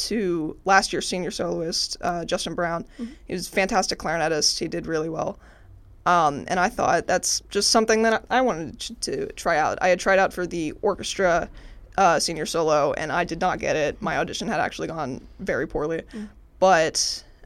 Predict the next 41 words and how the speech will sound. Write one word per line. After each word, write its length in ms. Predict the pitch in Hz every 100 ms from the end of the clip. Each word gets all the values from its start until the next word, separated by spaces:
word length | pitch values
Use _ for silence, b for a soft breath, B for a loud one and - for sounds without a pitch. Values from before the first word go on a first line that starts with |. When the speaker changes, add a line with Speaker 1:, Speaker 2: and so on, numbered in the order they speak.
| -
Speaker 1:
I 480 | 196 180 175 156 -
saw 320 | - 180 180
the 380 | 165 170 175 156
Stambaugh 640 | - - 214 214 202 202 -
senior 260 | 202 196
solo 420 | 220 190 185 180 180
as 200 | 165 165
a 60 |
way 180 | 175 170
to, 80 | 165
like, 180 | 160 -
redeem 240 | 165 202 202
myself, 340 | 190 190 180
sort 180 | 196 185
of. 220 | 175 180 b b b b - -
Um, 460 | 196 160 160 170 233 b b -
and 280 | - 185 175
I 100 | -
tried 260 | 170 190 208
out, 360 | 170 185 - -
and 460 | - 202 185 175 -
I 140 | 190
had 160 | 233 220
actually 420 | 208 196 185 185
done 380 | 180 175 170 -
a 200 | - 156
video 320 | 156 190 180 151
audition 560 | 147 98 - 80 -
because 320 | 226 - 175
I 60 | 165
was 140 | 165
not 140 | 175 160
going 200 | 175 147
to 80 | 220
be 120 | 170
able 180 | 156 175
to 100 | 170
be 140 | 160 156
in 100 | 160
person, 480 | - 170 180 190 170 - b b b b b -
um, 460 | 175 165 151 -